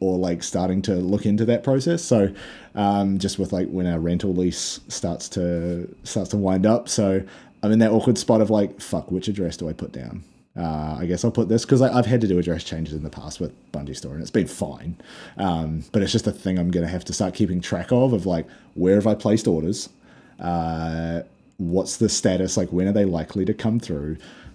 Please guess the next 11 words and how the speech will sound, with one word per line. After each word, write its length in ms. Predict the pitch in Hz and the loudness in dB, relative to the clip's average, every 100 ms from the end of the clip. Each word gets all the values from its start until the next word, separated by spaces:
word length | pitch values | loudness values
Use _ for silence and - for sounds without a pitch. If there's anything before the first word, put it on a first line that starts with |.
| _ | _
Um, 680 | 80 80 80 76 71 76 71 - - - | -6 -4 -2 -4 -6 -8 -10 -14 -20 -8
and 80 | 90 | -6
that's 180 | - | -6
always 200 | 78 67 | -8 -8
a 40 | 67 | -10
pain 220 | - 65 | -12 -12
in 100 | 71 | -10
the 80 | 71 | -10
ass 280 | 73 76 90 | -8 -8 -8
of, 100 | 80 | -8
like, 200 | 71 | -10